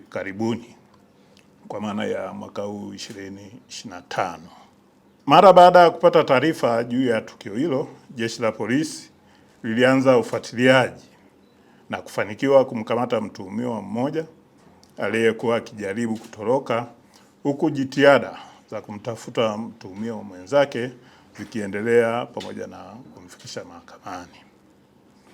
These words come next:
Hivyo, Jeshi la Polisi linatoa wito wale wote wanaokumbana na ukatili wa aina hii kutoa taarifa mara moja kwa Jeshi la Polisi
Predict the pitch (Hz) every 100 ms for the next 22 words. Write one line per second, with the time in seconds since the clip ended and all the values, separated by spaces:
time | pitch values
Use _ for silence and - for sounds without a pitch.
0 | _ _ _ _ _ _ 123 131 135 135
1 | 120 127 127 110 113 113 147 147 - -
2 | _ _ 120 101 101 101 120 101 110 127
3 | 165 170 - _ _ _ _ _ _ _
4 | _ 127 143 160 151 151 147 151 160 135
5 | 110 127 135 135 131 - - 117 127 127
6 | 113 107 101 107 - 147 151 175 _ _
7 | _ 113 101 95 - - 107 98 92 117
8 | 160 - _ _ _ _ 127 175 151 -
9 | 135 139 156 120 80 92 98 98 110 139
10 | 147 151 147 _ _ _ _ - 101 110
11 | 117 98 90 98 135 147 -